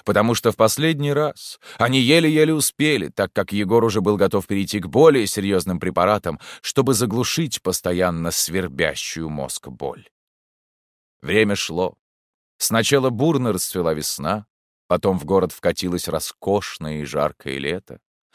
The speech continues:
и Артёму с Денисом даже удалось уговорить Егора скататься с ними на залив.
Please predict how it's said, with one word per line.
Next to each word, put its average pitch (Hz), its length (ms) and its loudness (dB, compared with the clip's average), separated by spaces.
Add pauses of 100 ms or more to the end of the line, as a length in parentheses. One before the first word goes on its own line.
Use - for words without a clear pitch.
(220)
и 113 40 4
Артёму 143 520 4
с - 40 -2
Денисом 143 480 0
даже 101 280 4
удалось 107 420 2
уговорить 98 460 0
Егора 90 320 0
скататься 87 580 -2
с - 100 -6
ними 87 220 -2
на 90 100 -2
залив. 101 400 -2